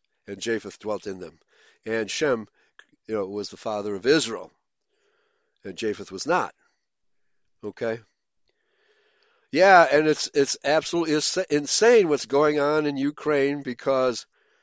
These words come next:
Israelites, Japhethites, and to whatever extent Hamites are still white, are being drafted, are being enticed into a war in which they are being executed,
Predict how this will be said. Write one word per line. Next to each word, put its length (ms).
Israelites, 1000
Japhethites, 1040
and 160
to 100
whatever 360
extent 320
Hamites 580
are 100
still 300
white, 360
are 160
being 460
drafted, 480
are 100
being 260
enticed 540
into 260
a 40
war 580
in 180
which 220
they 180
are 120
being 360
executed, 840